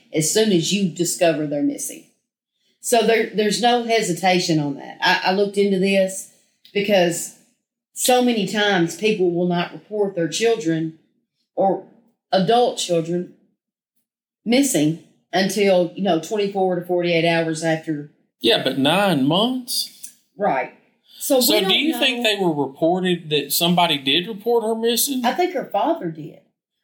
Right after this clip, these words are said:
Speaker 2: And
Speaker 1: I
Speaker 2: the
Speaker 1: think
Speaker 2: police just didn't do shit for nine months?
Speaker 1: I don't think they did. I don't think they sent out people searching for her. I, maybe they put out a missing persons alert, but this is in the hills of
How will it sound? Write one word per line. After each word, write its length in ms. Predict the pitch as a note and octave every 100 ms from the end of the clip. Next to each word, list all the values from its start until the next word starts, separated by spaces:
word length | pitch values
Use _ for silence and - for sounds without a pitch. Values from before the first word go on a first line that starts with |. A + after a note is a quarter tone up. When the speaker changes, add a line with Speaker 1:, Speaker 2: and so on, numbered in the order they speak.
| -
Speaker 2:
And 160 | D#3
Speaker 1:
I 40 | D3+
Speaker 2:
the 60 |
Speaker 1:
think 100 | C#3+ D3
Speaker 2:
police 320 | F3 F#3+ -
just 260 | D#3+ D3+
didn't 240 | D#3 D#3+ D3+
do 200 | D3+ C3
shit 460 | - F#3+ G3+ -
for 120 | - C#3
nine 340 | C#3 D3 C#3
months? 500 | D#3 D3 - - - -
Speaker 1:
I 160 | G3
don't 260 | G3+ A3+ -
think 200 | B3 -
they 160 | G#3+ G3+
did. 320 | B3+ B3 - -
I 80 |
don't 240 | F#3+ G3+ G3+
think 160 | F#3+
they 100 | F#3
sent 220 | E3+ F#3 F3
out 240 | D3 -
people 320 | F3+ E3 D#3+
searching 480 | D#3 F3+ F#3 A3 G#3+
for 120 | A3+
her. 440 | A3+ A#3+ A#3 A#3 _ _ _ _ -
I, 180 | F#3+ F3+ G3
maybe 380 | G#3+ A#3 C#4+ C#4+
they 220 | B3 A3
put 220 | B3+ A#3
out 340 | G#3 G#3+ G#3 -
a 60 |
missing 340 | G3+ G3 G3 F#3
persons 500 | F#3+ F#3+ F#3 F3+ D#3+
alert, 460 | E3+ E3 F3+ G3 _ _ _ _ _ _ _ _ _ _
but 260 | E3+ G#3+ G#3+
this 200 | B3 A#3
is 80 | G3
in 100 | G3+
the 60 | E3+
hills 320 | G3 F#3 F#3
of 120 | E3+